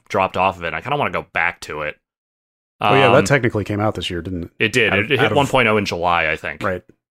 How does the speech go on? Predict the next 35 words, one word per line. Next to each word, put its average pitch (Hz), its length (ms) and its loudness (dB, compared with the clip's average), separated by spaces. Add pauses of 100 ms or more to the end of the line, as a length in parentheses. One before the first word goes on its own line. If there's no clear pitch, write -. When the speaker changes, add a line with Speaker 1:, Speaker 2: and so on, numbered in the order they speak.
(760)
Speaker 1:
Um, 110 140 4
Speaker 2:
Is 110 80 6 (320)
that, 165 80 -4
is 117 60 0
that 208 120 6
approachable? 214 640 4 (600)
Like, 117 140 0
Speaker 1:
I 359 200 4
think 160 320 2
Speaker 2:
yeah. - 20 -4
Speaker 1:
so. 147 240 2
If 156 100 2
you've 285 140 4
played 196 320 4
any 135 240 2
four 104 320 2
X 98 180 -2
game 120 220 0
before, 131 400 2
it 110 80 2
totally 90 480 0
is, 76 260 -4
I 90 80 -6
think. 82 320 -8
Speaker 2:
Okay. 78 300 -8 (440)
Speaker 1:
Like, 135 180 2
the, 147 260 6
the 139 400 2
Crusader 160 460 2
Kings 127 520 0
lineage 113 440 2
stuff 95 300 0
is 107 160 -8
pretty 123 420 -4
light, 85 440 -4